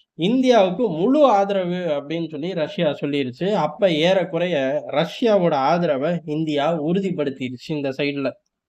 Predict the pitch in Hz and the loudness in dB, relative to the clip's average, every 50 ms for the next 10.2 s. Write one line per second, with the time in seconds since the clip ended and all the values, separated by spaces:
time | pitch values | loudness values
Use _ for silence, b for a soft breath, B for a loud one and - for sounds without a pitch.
0 | _ _ _ _ _ _ _ - 160 196 208 254 233 202 202 214 240 202 175 175 | _ _ _ _ _ _ _ -2 0 2 4 4 4 6 4 4 2 2 -2 -4
1 | 175 - 233 208 196 180 180 185 190 185 165 147 - - 170 143 139 143 147 139 | -4 0 0 0 2 2 0 0 0 0 -2 -4 -6 -6 -6 -4 -2 -2 -4 -4
2 | - - 165 190 196 196 196 202 202 190 175 175 175 - 202 185 170 156 165 180 | -2 0 2 2 4 4 4 4 4 4 2 -2 -2 -2 -2 0 0 0 0 0
3 | 190 190 180 165 170 165 165 165 160 156 156 151 147 147 156 156 151 147 139 135 | 0 0 -2 -2 -2 -2 -2 -2 -4 -2 -4 -4 -2 -2 -2 0 0 -2 -2 0
4 | 147 165 190 202 190 185 180 175 - 156 160 175 170 170 151 - - 160 170 175 | 0 2 2 2 0 -2 -4 -2 -2 0 0 0 0 -2 -2 -2 -2 -4 -2 -2
5 | 180 160 151 147 147 147 143 139 139 147 156 190 180 185 190 180 170 170 151 147 | -4 -4 -4 -2 -2 -2 -2 -2 -4 -4 -4 -2 0 0 0 0 2 0 0 0
6 | 139 131 127 120 113 113 - - 139 147 170 165 147 143 160 185 214 214 202 196 | 0 -2 -2 -4 -6 -6 -8 -4 -2 0 0 0 2 2 4 4 4 4 4 2
7 | 185 190 196 190 175 156 147 160 160 165 160 151 147 147 160 175 170 151 143 151 | 2 2 0 2 2 0 0 -2 -4 -4 -2 -2 -2 -2 -2 -2 -2 -2 -2 -4
8 | 156 151 - - 175 240 302 - b b b b b _ _ - 180 190 202 202 | -4 -4 -4 -4 -6 -6 -6 -8 b b b b b _ _ -2 0 2 4 4
9 | 196 202 208 196 180 170 160 156 139 - - 147 156 165 170 160 156 - 139 127 | 4 4 4 2 2 0 0 -2 -2 -2 -4 -2 0 0 0 -2 -2 -6 -6 -4
10 | 131 139 160 214 | -2 -2 -2 -2